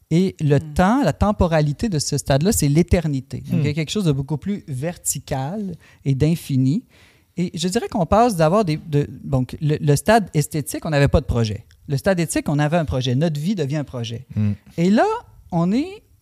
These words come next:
Speaker 1: on passe à un nouveau stade. On n'a plus de projet personnel, mais on entre dans le projet de Dieu. Et donc aussi, même chose par rapport au souci de soi.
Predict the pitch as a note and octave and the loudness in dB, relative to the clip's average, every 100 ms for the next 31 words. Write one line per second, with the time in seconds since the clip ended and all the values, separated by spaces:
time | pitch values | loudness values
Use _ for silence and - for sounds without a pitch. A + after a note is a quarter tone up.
0 | _ - D3 A3+ C#4+ F3 F3 A#3 F3 F3 | _ -6 0 0 2 2 2 0 -2 0
1 | G3+ F#3+ G3+ G#3+ - F#3 D3 E3 C#3 - | 2 2 4 4 4 0 2 0 0 0
2 | C3 C#3+ G3+ B3 D#3+ D3 C#3+ F#3 A#3 E3+ | 2 2 2 2 2 4 4 4 2 2
3 | D3 E3+ A3+ A#3+ - D3 C#3 C#3 C3+ A#2+ | 4 6 6 6 0 -2 -4 -4 -4 -4
4 | B2 C#3 _ _ _ F#3 E3 D#3 D3+ D#3 | -8 -10 _ _ _ -20 -16 -16 -8 -6
5 | D3 A#3 D4+ F3+ - D4 B3 A3 - C#4 | -2 -2 -2 0 0 2 2 2 0 -2
6 | - E3 D#3 G3 D#3 - F#3+ D#3 - - | 0 0 2 2 0 0 0 0 -2 2
7 | E3+ | 2